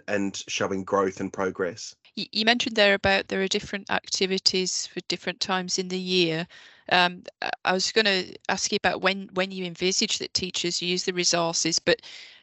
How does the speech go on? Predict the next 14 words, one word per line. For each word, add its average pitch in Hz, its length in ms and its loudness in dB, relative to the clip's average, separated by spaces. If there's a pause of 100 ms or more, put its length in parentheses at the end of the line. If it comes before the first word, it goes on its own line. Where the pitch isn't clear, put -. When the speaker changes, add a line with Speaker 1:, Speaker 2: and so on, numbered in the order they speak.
(600)
Speaker 2:
is - 140 2
there 240 120 10
any 247 120 4
feedback 208 480 2
there 190 160 0
from 196 160 -8
students - 640 -4 (180)
in 190 140 -4
the 170 100 -8
forums 180 560 2
about 170 320 0
maybe 180 240 -2
the 170 120 -2
timing? 180 840 0